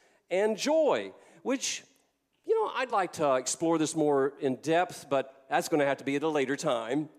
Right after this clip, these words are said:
all right? But in a nutshell, a nutshell, happiness is an emotion.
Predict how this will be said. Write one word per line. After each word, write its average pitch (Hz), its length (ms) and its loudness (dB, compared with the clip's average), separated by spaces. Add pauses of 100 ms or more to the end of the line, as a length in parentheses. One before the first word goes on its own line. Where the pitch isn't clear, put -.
(440)
all 123 60 -4
right? 139 440 0
But 202 180 2
in 208 100 4
a 220 80 4
nutshell, 175 560 0 (220)
a 196 60 -14
nutshell, 156 460 -6 (720)
happiness 254 720 0 (300)
is 165 200 0 (160)
an 151 120 0
emotion. 139 500 -2